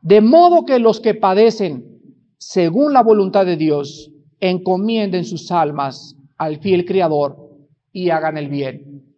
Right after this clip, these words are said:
En último lugar, va a haber muchas ocasiones que Dios ha dispuesto en nuestra vida que nosotros suframos.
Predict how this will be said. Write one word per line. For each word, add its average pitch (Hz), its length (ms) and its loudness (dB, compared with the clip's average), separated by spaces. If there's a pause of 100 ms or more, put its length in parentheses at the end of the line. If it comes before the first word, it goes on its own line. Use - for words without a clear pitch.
En 208 120 0
último 311 300 -2
lugar, 285 420 -2 (160)
va 240 60 4
a - 40 4
haber 233 240 -2
muchas 269 460 -4
ocasiones 214 720 -8 (340)
que 214 120 2
Dios 254 400 -2 (100)
ha 285 200 -4
dispuesto 214 800 -4 (180)
en 185 140 -4
nuestra 185 320 -6
vida 170 360 -6 (300)
que 156 100 -8
nosotros 170 640 -8 (140)
suframos. 143 840 -10